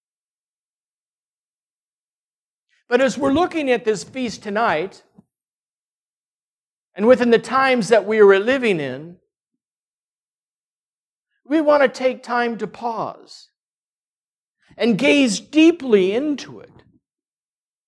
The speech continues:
and see with what love is exuding from the very pores of Jesus before us, seeking us out to envelop us,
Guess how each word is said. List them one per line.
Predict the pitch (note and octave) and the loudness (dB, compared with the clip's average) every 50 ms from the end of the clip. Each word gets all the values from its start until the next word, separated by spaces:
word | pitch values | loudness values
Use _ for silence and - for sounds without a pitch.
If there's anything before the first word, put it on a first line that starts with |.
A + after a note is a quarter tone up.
| _ _ _ _ _ _ _ _ _ _ _ _ _ _ - | _ _ _ _ _ _ _ _ _ _ _ _ _ _ -8
and | A3 B3+ A#3+ | -6 -6 -6
see | - - F4+ F4 D#4+ | -4 -2 -2 0 0
with | D#4 C#4+ - - | 0 -2 -4 -2
what | G#3 B3 C4 B3+ B3 A3 | 0 2 2 2 2 -2
love | A#3 B3 C4+ D4+ D#4 C4+ G#3+ F#3+ D#3+ D3+ D3 - _ _ _ _ | -2 0 2 2 4 2 2 0 0 -2 -4 -6 _ _ _ _
is | - A#3+ A3+ - - - | 0 0 0 -2 -4 -8
exuding | A#3 A3 F3 E3 E3 F#3 C#4+ E4 D#4+ C#4+ B3+ A3 G#3+ G3+ _ | -6 -6 -4 -4 -2 0 2 2 2 2 2 0 -2 -4 _
from | - G#3 G3+ | -8 -4 -2
the | G#3 | -2
very | G3 G#3 G#3+ G#3 G3+ | 0 2 2 2 2
pores | G3 G3+ - - D#4 D#4 D#4 D4+ D4 C#4 B3+ G3+ - | 0 -2 -6 -6 -2 2 2 4 4 2 0 -2 -6
of | - G#3+ G#3 | -10 -8 -8
Jesus | F3+ - A3+ C#4 D4+ D4 C4+ F#3+ F3 D#3+ D3+ D3 C3+ | -8 -6 -2 0 2 2 2 0 -2 -4 -6 -6 -8
before | - A3+ A3+ G3 - - C#4 C4+ C4 G3+ C3 | -10 -10 -10 -8 -4 -2 0 2 2 0 0
us, | - - - - - - _ _ _ _ _ _ _ _ _ _ _ _ _ _ _ _ _ _ _ _ _ _ _ _ _ _ _ _ _ _ _ _ _ _ | -2 -10 -20 -20 -20 -20 _ _ _ _ _ _ _ _ _ _ _ _ _ _ _ _ _ _ _ _ _ _ _ _ _ _ _ _ _ _ _ _ _ _
seeking | - - - - E4+ E4 E4 - D#4+ D4+ C#4+ C#4 | -14 -10 -4 -2 -2 -2 -2 -2 -4 -4 0 0
us | C4 A#3 - - - | 0 0 -2 -6 -8
out | - A#3 C4 B3+ D#4+ F#4 - - - - _ _ _ _ _ _ _ _ _ _ _ _ _ _ _ _ _ _ _ _ _ _ | -6 -2 -2 0 -2 -2 -6 -12 -20 -20 _ _ _ _ _ _ _ _ _ _ _ _ _ _ _ _ _ _ _ _ _ _
to | - A#3+ A#3+ A#3 | -2 2 4 4
envelop | A3 G#3+ E3+ E3+ A#3+ B3+ C4+ C4+ A3+ - - | 4 2 0 0 2 2 4 4 2 0 -4
us, | - - _ _ _ _ | -20 -20 _ _ _ _